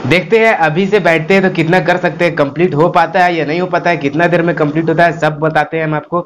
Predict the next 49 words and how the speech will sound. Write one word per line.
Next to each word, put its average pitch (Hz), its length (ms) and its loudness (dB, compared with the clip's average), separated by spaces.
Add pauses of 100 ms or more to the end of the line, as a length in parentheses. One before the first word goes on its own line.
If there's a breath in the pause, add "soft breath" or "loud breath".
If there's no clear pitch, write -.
(120)
अभी 151 180 -2
time 175 260 2
हो 185 80 0
रहा 190 140 4
है 185 140 2
सवा 175 240 4
बारह, 180 260 2
तो 180 120 -6
देखते 160 340 0
हैं 180 180 2
कितना 156 300 0
देर 170 240 2
में 180 160 0
हमारा 165 360 0
जो 156 140 0
है 160 180 2
पहला 151 220 2
target 151 320 -2
को 160 100 -4
complete 147 380 -2
कर 170 160 0
पाते 131 340 0
हैं। 143 260 0 (540)
दोस्तों 202 380 2
data 156 240 2
entry 196 260 2
करते 202 300 2
करते 196 280 0
अभी 151 260 0
अढ़ाई 156 340 0
बज 196 160 -2
चुके 170 280 0
हैं 180 220 2
और 147 200 2
अभी 156 200 0
just 180 280 0
दस 175 220 0
मिनट 185 260 -2
पहले 170 220 2
हम 180 180 -2
उठे 143 240 0
थे। 190 180 0 (400 loud breath)
और 120 120 0
दोस्तों 165 300 -2
खाना 156 300 -2
खाना 175 240 -2
बहुत 151 220 -2
ज़रूरी 170 320 2
है, 190 180 2